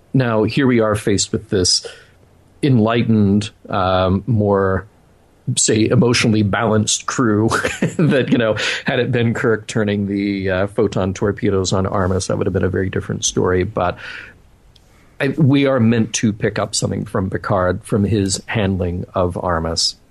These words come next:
and just saying, "No, I'm, I'm not going to, I'm not going to play your game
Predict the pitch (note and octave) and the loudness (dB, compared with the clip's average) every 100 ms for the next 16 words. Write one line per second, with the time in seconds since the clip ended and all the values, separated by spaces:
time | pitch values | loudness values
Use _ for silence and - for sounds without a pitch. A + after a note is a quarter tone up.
0 | - F2+ F#2+ - F#2+ F#2+ A2 F#2 F2+ F#2 | -6 -4 -2 0 0 2 0 0 0 0
1 | F2 G#2 G#2 G2 F#2 F#2+ G2+ - B2 G2+ | 0 0 2 2 2 0 -4 -4 -2 2
2 | F#2+ F2 F2 - G#2+ F2+ E2+ E2 E2 - | 2 0 0 -2 0 0 0 -2 -4 -12
3 | - - - _ _ _ _ _ - A#2+ | -20 -20 -20 _ _ _ _ _ -4 0
4 | C#3 E3+ D3 C3+ A#2+ - A#2 G2+ G2 F2+ | 0 2 2 2 0 0 0 2 0 0
5 | F#2 D2+ D2 | -4 -6 -10